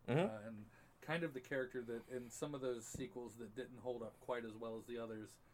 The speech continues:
Speaker 2: um, was kind of the glue that would keep you watching.
Speaker 1: I agree, and in a way he had to be, because we had no other characters to really latch on to outside
Speaker 2: Right.
Speaker 1: of the antagonists, in this case Jigsaw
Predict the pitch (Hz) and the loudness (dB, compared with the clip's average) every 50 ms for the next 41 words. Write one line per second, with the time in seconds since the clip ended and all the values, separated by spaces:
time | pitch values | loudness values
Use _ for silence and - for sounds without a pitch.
0 | - - - - - - - - - - - - 117 110 110 107 107 104 104 98 | -20 -20 -20 -20 -20 -20 -20 -20 -20 -14 -6 -4 -2 -2 0 -2 -2 -4 -4 -8
1 | - 117 117 - - 131 123 120 110 104 101 107 117 120 127 127 120 110 110 113 | -8 -8 -8 -6 -4 -4 -4 -4 -4 -8 -6 -6 0 6 6 6 6 6 2 -4
2 | 113 - - - - - - - - - 127 123 113 - 117 117 113 107 107 - | -6 -10 -18 -20 -20 -20 -20 -20 -14 -4 -4 -4 -4 -4 -6 -8 -8 -8 -10 -14
3 | - - 123 - - - 113 107 107 107 104 104 - - - - 127 120 117 110 | -10 -10 -10 -8 -6 -6 -6 -4 -4 -6 -8 -8 -12 -16 -16 -4 -2 0 0 0
4 | - - - 107 - - - - - 160 165 170 180 233 208 147 110 135 147 143 | -2 -4 -10 -10 -10 -12 -14 12 12 12 12 12 12 12 12 12 12 12 12 12
5 | 160 180 190 156 151 147 131 113 113 117 107 101 - - - 101 101 101 110 135 | 12 12 12 12 12 12 12 12 12 10 10 10 8 8 12 12 12 12 12 12
6 | 139 - - 196 170 202 202 208 214 226 233 202 - 107 135 143 131 - - 131 | 10 10 10 10 12 12 10 10 10 8 8 6 8 10 12 10 12 10 10 12
7 | 120 117 113 107 98 104 104 101 113 110 110 104 - - 104 104 104 104 95 98 | 12 12 12 12 8 8 8 8 10 8 8 6 8 10 12 12 12 12 12 10
8 | 98 98 95 98 98 101 - - 101 98 101 104 98 - - 95 98 95 - - | 10 12 12 12 12 12 10 8 8 8 6 4 4 6 8 8 8 8 6 2
9 | 98 95 - - - - 92 87 92 90 90 95 95 95 92 92 95 - - - | 2 2 2 0 4 4 4 6 6 6 6 6 4 6 8 8 8 8 6 6
10 | - 98 95 92 98 95 - - 95 95 - - 95 98 - - - - - - | 6 6 8 8 6 2 4 6 8 8 10 10 10 10 8 6 2 0 8 12
11 | 107 95 98 98 95 95 95 92 90 92 90 - - - - - - - - - | 12 12 12 12 12 12 12 12 10 8 4 0 -6 -14 -16 -18 -18 -18 -20 -2
12 | - 98 92 104 101 95 87 90 92 92 - 95 87 87 80 73 71 60 - - | 0 4 6 8 10 10 10 8 6 8 8 8 8 8 6 4 2 2 2 2
13 | - - - 95 95 92 90 - - - - 98 87 90 90 - - - 95 90 | 4 6 6 6 6 6 6 4 4 4 6 4 4 4 4 0 -2 2 2 2
14 | - - - - 92 92 90 90 - | 2 0 2 4 4 6 6 4 2